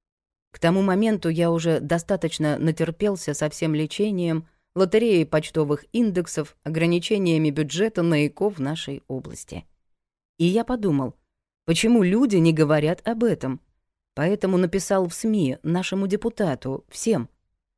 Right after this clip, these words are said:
Он ожидал, что этот период неистового написания писем принесёт небольшое облегчение. «Чего я не ожидал, так это того, что люди обратят внимание»,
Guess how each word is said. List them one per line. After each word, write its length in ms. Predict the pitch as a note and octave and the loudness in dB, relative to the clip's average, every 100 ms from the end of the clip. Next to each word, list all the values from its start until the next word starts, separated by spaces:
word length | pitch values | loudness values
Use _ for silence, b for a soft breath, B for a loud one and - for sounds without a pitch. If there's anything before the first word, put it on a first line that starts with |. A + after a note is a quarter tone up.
| _ _ _ _ _ - | _ _ _ _ _ -2
Он 160 | F#3+ F#3+ | -2 0
ожидал, 480 | F#3 G3+ G3+ G#3+ G3+ | -2 -2 2 0 0
что 160 | - | 0
этот 320 | F#3+ F#3 F3+ - | 0 0 -4 -2
период 480 | F#3+ G#3 F3+ D#3 - | -2 0 0 -2 -4
неистового 640 | F3 F#3 F#3 - E3 E3 | -4 -4 -4 -2 0 0
написания 720 | F3 E3 E3+ E3+ E3 E3 D#3+ | 0 -2 -4 -2 0 0 0
писем 500 | E3 G#3 - C#3+ C#3 _ _ - | -4 -10 -6 -6 -8 _ _ -2
принесёт 560 | F3 F3+ F3+ - G3+ - | 2 2 2 -2 -4 -2
небольшое 600 | F3+ E3 E3 - F3+ D#3 | -2 -2 -2 -4 -4 -4
облегчение. 840 | C#3+ C#3+ D3 - A2+ A2 A2 A2+ _ _ _ _ _ _ _ _ | -4 -8 -10 -10 -10 -8 -8 -12 _ _ _ _ _ _ _ _
«Чего 300 | - D3 D#3+ | -4 2 4
я 100 | D#3+ | 4
не 140 | D#3 D3+ | 4 2
ожидал, 480 | D3+ D#3 F3+ F#3+ | 0 -2 0 -2
так 200 | E3 C#3+ | -4 -4
это 200 | D3+ C#3+ | -2 -4
того, 280 | C3 C#3+ D#3 | -4 -4 -4
что 200 | D#3 C#3 | -4 -6
люди 260 | C3+ C#3+ C3+ | -4 -4 -4
обратят 600 | - C3 B2 C3+ C3 C3 | -6 -6 -6 -6 -8 -6
внимание», 680 | C#3+ D3 C3+ A2 B2 B2 | -6 -4 -4 -4 -6 -6